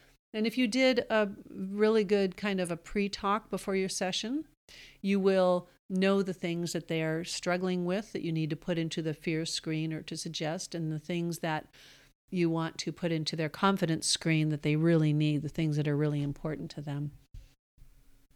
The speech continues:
After you're done with the swish, have them imagine stepping on stage. Just say, "Now step all the way through that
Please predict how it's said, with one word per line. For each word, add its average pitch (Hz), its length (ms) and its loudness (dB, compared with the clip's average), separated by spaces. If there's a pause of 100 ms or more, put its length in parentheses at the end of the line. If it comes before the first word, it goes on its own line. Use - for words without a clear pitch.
(440)
After 208 360 4
you're 233 160 4
done 190 240 4
with 190 180 -2
the - 80 -4
swish, 151 580 -2 (140)
have 175 320 -2
them 190 140 0
imagine 165 580 0
stepping 170 400 -2
on 170 120 -2
stage. 185 640 -2 (140)
Just - 240 -6
say, 180 200 0
"Now 196 280 0
step - 380 -4
all 240 240 2
the 359 80 4
way 349 200 4
through 254 920 4
that 170 380 0